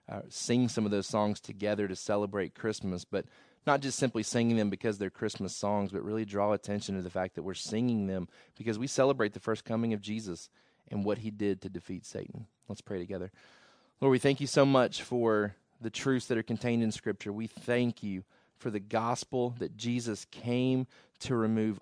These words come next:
all grounds of accusation against us. God, we look forward to the day as we endure to the end of being welcomed into your presence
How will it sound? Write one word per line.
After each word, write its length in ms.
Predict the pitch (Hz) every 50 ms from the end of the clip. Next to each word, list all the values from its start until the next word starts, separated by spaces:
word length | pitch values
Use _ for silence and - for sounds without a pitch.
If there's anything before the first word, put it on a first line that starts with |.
| - _
all 380 | - 131 131 127 131 127 123
grounds 560 | 113 110 113 113 110 117 113 110 113 110 101 104
of 100 | 98 101
accusation 720 | 98 98 - - 104 95 95 98 95 95 - - 101 95
against 460 | 92 92 90 90 82 85 - - -
us. 200 | - - - - - _ _ _ _ _ _ _ _ _ _ _ _ _ _ _ _ _ _ _ -
God, 180 | 123 117 107
we 80 | 110 123
look 160 | 123 127 113
forward 320 | - - 127 123 120 120
to 60 | 120 113
the 100 | 107 110
day 460 | 110 113 113 113 113 110 107 104 104
as 160 | 101 104 101
we 180 | 110 113 117 113
endure 500 | 110 107 101 98 101 113 117 117 117 117
to 140 | - - 123
the 220 | 110 110 101 -
end 320 | 101 113 113 107 104 104 98
of 140 | 101 101
being 240 | 107 110 107 107 101
welcomed 360 | 98 110 110 107 - 113 107
into 160 | 107 107 104 101
your 220 | 98 95 101 110
presence 680 | 104 - - - 107 104 95 92 98 90 - - - -